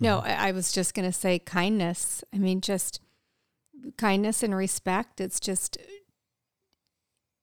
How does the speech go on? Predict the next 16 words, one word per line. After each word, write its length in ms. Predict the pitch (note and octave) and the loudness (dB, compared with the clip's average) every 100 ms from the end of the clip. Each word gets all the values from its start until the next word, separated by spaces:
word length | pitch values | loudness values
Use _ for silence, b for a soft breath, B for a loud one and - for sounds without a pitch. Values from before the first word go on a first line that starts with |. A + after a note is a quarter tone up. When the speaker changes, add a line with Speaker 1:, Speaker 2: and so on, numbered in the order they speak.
| _ _ _ - - | _ _ _ -20 -2
Speaker 1:
thinking 360 | B3+ A3+ A#3+ G#3+ | 2 4 2 0
about 240 | G#3 G3 | 2 0
the 100 | G3+ | 0
other 120 | F#3+ | 0
person, 600 | F#3 F#3+ F#3 C4+ C#4 C#4+ | 0 -2 0 2 4 4
thinking 340 | C4+ G3 F#3 F#3 | 2 -2 0 -2
about 260 | F3 - | -2 -2
their 200 | - F3+ | 0 0
feelings, 680 | F#3 G3 G3+ G#3 A#3+ C4 C4+ - b b b b | 0 -2 0 2 2 2 0 -12 b b b b
just 240 | - G3 - | -2 0 2
showing 380 | - G3+ G3+ G3 | 4 4 4 4
up 220 | A3 - | 2 0
with 160 | G3+ G3 | -2 -2
an 100 | - | -2
open 320 | - F#3+ F#3 | -2 0 0
heart, 440 | F3 F3 A#3+ - | 0 0 -2 -6